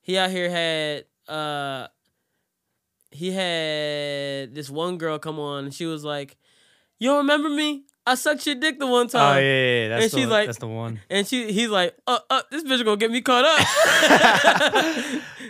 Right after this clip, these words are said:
Speaker 1: She tried to get me caught up. Oh, no, no. And then got her off. And then I think this is the clip with the fucking,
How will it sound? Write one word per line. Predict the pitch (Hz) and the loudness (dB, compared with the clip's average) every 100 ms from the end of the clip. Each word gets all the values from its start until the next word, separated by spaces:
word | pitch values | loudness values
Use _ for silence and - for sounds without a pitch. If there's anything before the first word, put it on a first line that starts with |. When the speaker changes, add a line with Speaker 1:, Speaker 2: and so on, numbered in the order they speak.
| - | -6
Speaker 1:
She | 285 | -2
tried | 285 247 | 2 2
to | 226 | 2
get | 247 | -2
me | 254 | 0
caught | 247 240 | 2 4
up. | 277 - - | 2 0 0
Oh, | 262 233 | 0 2
no, | 240 277 - | 2 2 2
no. | 233 269 | 0 2
And | 202 185 | 0 -2
then | |
got | 165 180 180 | 2 2 2
her | 196 | 2
off. | 175 156 160 _ - - | 0 -2 -6 _ -20 -8
And | 180 180 | -4 -2
then | 175 165 - | -2 -4 -8
I | |
think | 165 226 214 156 | -14 -8 -8 -10
this | 151 | -18
is | 143 | -16
the | 139 | -18
clip | - 147 123 _ _ _ | -14 -14 -16 _ _ _
with | 147 147 | -16 -14
the | 131 | -14
fucking, | 123 147 143 131 113 | -12 -12 -12 -14 -14